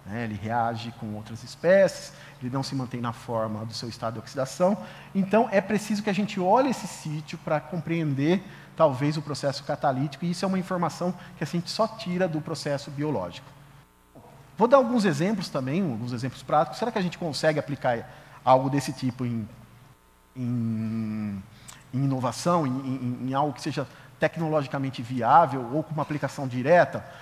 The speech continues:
Um dos exemplos são os biosensores implantáveis. Então, se aquela proteína redox, ela consegue localizar oxigênio, eu posso utilizar outras proteínas que localizem e interagem com outros tipos de molécula. Um dos exemplos é a glicose oxidase,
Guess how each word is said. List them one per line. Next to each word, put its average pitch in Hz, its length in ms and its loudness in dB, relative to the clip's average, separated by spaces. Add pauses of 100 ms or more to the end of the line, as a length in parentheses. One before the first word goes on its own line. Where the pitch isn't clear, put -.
(360)
Um 262 120 0
dos 240 140 -4
exemplos 208 520 2
são 220 140 -2
os 185 120 -2
biosensores 208 640 -2
implantáveis. 151 720 0
Então, 269 260 2
se - 280 0
aquela 320 360 4
proteína 269 460 0
redox, 147 580 2 (260)
ela 170 200 4
consegue 165 400 0
localizar 170 560 6
oxigênio, 139 720 0
eu 247 80 0
posso 277 260 4
utilizar 180 380 4
outras 208 360 0
proteínas 170 640 -6 (360)
que - 140 0
localizem 240 560 2 (340)
e 269 240 4 (200)
interagem 185 500 4
com 190 240 0
outros 240 240 0
tipos 202 260 -4
de 185 80 -2
molécula. 160 480 0 (480)
Um 233 140 2
dos 196 160 0
exemplos 196 720 0
é 175 220 4
a 175 80 2
glicose 175 420 0
oxidase, 196 600 4